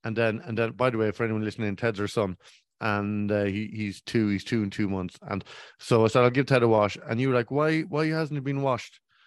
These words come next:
Uh, and I said, "Don't, I'm doing it now." And then you said, "Well, he gets washed. He gets washed at least every day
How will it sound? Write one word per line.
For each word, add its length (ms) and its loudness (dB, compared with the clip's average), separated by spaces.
Uh, 340 -2
and 80 -6
I 60 -4
said, 280 -12
"Don't, 220 0
I'm 160 2
doing 160 2
it 80 -2
now." 320 0
And 120 -8
then 100 -2
you 100 -2
said, 160 -4
"Well, 140 0
he 60 -6
gets 200 -4
washed. 380 -4
He 60 -8
gets 180 -2
washed 400 -2
at 120 -8
least 220 -6
every 220 0
day 380 2